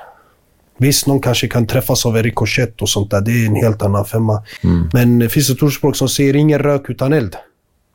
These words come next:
Speaker 1: Så, ah, oskyldiga, oskyldiga. Jag, jag gick aldrig in i de diskussionerna. Jag var för ung på den tiden.
Speaker 2: Jag
Speaker 1: Men,
Speaker 2: förstår.
Speaker 1: men jag hörde, jag, jag har aldrig hört att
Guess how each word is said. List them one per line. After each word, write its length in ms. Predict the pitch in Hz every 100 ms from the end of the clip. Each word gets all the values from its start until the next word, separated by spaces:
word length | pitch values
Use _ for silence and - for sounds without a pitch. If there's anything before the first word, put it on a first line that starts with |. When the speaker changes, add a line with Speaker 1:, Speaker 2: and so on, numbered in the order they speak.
| _ _ - - _ _ _ _ _ _ _ _
Speaker 1:
Så, 180 | - 143
ah, 380 | 156 151 - 151
oskyldiga, 540 | 185 165 - 170 156
oskyldiga. 360 | 151 160 156 147
Jag, 200 | 175 185
jag 200 | 165 185
gick 240 | 180 -
aldrig 280 | 185 170 165
in 80 | 175
i 60 | 139
de 180 | 143
diskussionerna. 680 | 135 127 - 131 170 160 117
Jag 140 | 135 165
var 80 | 170
för 440 | - 220 202 175 175
ung 180 | 160
på 100 | 151
den 180 | 123 127
tiden. 260 | 117 131 123
Speaker 2:
Jag 60 |
Speaker 1:
Men, 100 | 139
Speaker 2:
förstår. 180 | 147 139
Speaker 1:
men 140 | 139 151
jag 120 | 156
hörde, 280 | 170 165 170
jag, 220 | 165 156
jag 80 | 151
har 100 | 151
aldrig 340 | 156 160 185
hört 240 | 165 156 -
att 220 | 135